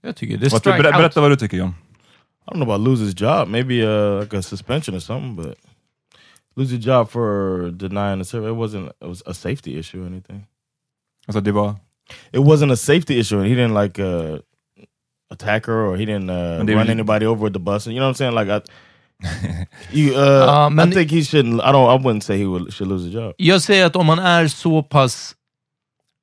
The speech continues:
Speaker 1: antingen gammal och därför omodern, eller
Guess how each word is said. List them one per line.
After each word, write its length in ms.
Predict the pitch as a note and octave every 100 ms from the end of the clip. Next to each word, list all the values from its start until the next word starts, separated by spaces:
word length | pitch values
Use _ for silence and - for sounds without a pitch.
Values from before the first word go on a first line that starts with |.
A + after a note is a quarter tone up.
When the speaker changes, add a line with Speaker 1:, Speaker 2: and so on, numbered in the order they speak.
| -
Speaker 1:
antingen 680 | F3 D#3 E3 F#3 F3+ D#3 C3
gammal 580 | F3+ D#3 D#3 F3+ D#3+ B2+
och 140 | A2
därför 320 | A#2 A2 -
omodern, 580 | B2 A2 G#2 G2+ G2 G#2 G#2+ _ _ _ -
eller 480 | F#3 G3 F3 D#3+ C3